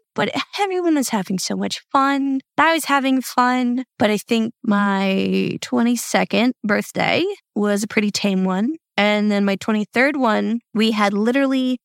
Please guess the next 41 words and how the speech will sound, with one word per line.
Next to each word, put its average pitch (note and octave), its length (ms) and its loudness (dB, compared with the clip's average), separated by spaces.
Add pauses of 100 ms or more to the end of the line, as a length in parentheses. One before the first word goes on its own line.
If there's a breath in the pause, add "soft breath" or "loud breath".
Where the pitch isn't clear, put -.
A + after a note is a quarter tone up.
just G#3 540 0
moved G#3+ 320 0
out F#3+ 280 2
to G#3 100 -2
Las F#3+ 280 -2
Vegas F#3 500 -2
when A3 140 0
I G#3+ 100 2
turned A3+ 280 0
twenty-three. B3+ 640 0
So - 180 -2
me B3 120 2
and A#3+ 80 2
my A#3 120 2
husband A#3 600 0
spent A3+ 340 -4
the A3 120 -2
day G3+ 340 0
with G#3 240 -4
our G3+ 80 0
youngest G3+ 500 -2
one - 300 -2 (120)
because F3+ 640 0 (280)
people B3 280 2
were A3+ 120 2
willing G#3+ 300 2
to G3+ 80 0
take G3+ 260 -2
the - 80 -6
older G#3+ 300 0
two, B3+ 300 0
but G#3+ 120 -4
not, G3 220 -2
like, F#3+ 200 0
the G3 120 -2
really F#3 280 0
little F#3+ 200 0
baby. F#3+ 320 -2
And F3+ 140 0
she - 100 -8
was F#3+ 200 -6